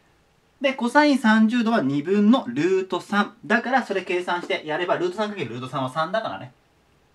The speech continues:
で、二は約分されるので、三が残ると。ね、こんな感じ。で、次もオーエーとエービーの内積を出したいと。まず、大きさに関しては、オーエ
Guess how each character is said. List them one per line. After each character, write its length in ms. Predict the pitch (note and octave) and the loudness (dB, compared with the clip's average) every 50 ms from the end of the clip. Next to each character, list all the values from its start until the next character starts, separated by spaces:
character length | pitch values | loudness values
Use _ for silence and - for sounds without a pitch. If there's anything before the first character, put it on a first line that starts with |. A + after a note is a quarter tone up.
| _ _ _ | _ _ _
で、 120 | G#3+ G#3+ | -10 -6
二 100 | A3+ C4 | -2 0
は 80 | A#3 - | 2 2
約 240 | - F#3 - - E3 | 2 0 -2 -6 -10
分 160 | F3 F3+ F3+ | -12 -10 -6
さ 100 | - G#3 | -6 -4
れ 80 | G#3 G#3 | -4 -4
る 100 | G#3 G#3 | -6 -6
の 140 | - B2 A#2+ | -6 -6 -4
で、 340 | C#3 D3 C3+ - - - _ _ _ _ _ _ _ _ _ _ _ _ _ _ _ _ _ _ _ _ _ _ _ _ | -4 -4 -6 -6 -8 -12 _ _ _ _ _ _ _ _ _ _ _ _ _ _ _ _ _ _ _ _ _ _ _ _
三 300 | _ - D#3 C#3+ C#3+ - | _ -2 -2 -2 0 0
が 100 | D4 D4 | -2 -2
残 260 | G#3 D3+ C3 - B3 | -2 -2 -4 -6 -8
る 60 | C4+ | -8
と。 140 | - - - - _ _ _ - - _ _ _ _ _ _ _ _ _ _ _ _ _ _ _ _ _ _ - | -8 -12 -16 -18 _ _ _ -20 -20 _ _ _ _ _ _ _ _ _ _ _ _ _ _ _ _ _ _ -6
ね、 140 | B3 A3+ - | -6 -6 -4
こ 80 | - | -4
ん 60 | G#3 A3 | -4 -4
な 100 | G#3+ G#3+ | -2 -2
感 220 | G3 F3+ E3+ D3 | -4 -4 -4 -6
じ。 180 | C3+ - - _ _ _ _ _ _ _ _ _ _ _ _ _ _ _ _ _ _ _ _ - - _ _ _ _ _ _ | -8 -10 -14 _ _ _ _ _ _ _ _ _ _ _ _ _ _ _ _ _ _ _ _ -20 -20 _ _ _ _ _ _
で、 140 | - D4+ D4 | -4 -4 -4
次 280 | - - C4+ D4 D4+ C4 | -4 -6 -4 -2 0 2
も 280 | C4+ C#4 C4 G#3+ - - | 4 4 4 2 2 0
オ 260 | - F#3 G#3 A3 A#3+ | 4 4 6 6 6
ー 60 | C#4 | 6
エ 40 | D4 B3 | 4 4
ー 20 | G#3 | 4
と 220 | - - - - _ | 2 0 0 -2 _
エ 220 | - E3+ F#3+ G3 | -2 0 2 2
ー 40 | G3+ | 2
ビ 140 | G3+ A#3 B3+ | 0 -2 -2
ー 60 | F#3+ | -2
の 60 | C3+ | -4
内 200 | A#2 C3 D3 E3 | -4 -4 -6 -6
積 220 | - F#3+ F3+ G3+ | -8 -8 -8 -6
を 60 | F#3+ F#3 | -4 -2
出 120 | A3 A#3+ | -2 -4
し 80 | A#3 - | -4 -4
た 80 | - A3+ | -6 -6
い 100 | - - | -6 -6
と。 200 | - - - - _ _ _ _ | -10 -12 -14 -16 _ _ _ _
ま 140 | B3+ E4 G4 | -2 0 0
ず、 420 | F#4 - C4 C#4+ A3+ C#3+ - - _ _ _ _ _ _ | -2 -4 -8 -6 -6 -6 -8 -10 _ _ _ _ _ _
大 220 | G3+ G#3 A#3 B3+ C4 | 0 2 2 0 -2
き 60 | - | -4
さ 100 | D4 D4 | -4 -4
に 140 | D4 C#4+ C#4+ | -4 -4 -4
関 180 | D4+ D#4 D#4 | -4 -4 -4
し 60 | D4+ | -4
て 80 | - D3+ | -6 -6
は、 280 | - F#3 F3+ - - - _ _ _ _ _ | -4 -4 -4 -4 -6 -10 _ _ _ _ _
オ 60 | F3+ | -6
ー 260 | F#3 G3+ G3+ G3 G3 D#3 | -2 -2 0 0 -2 -2
エ 180 | - - - | -6 -8 -12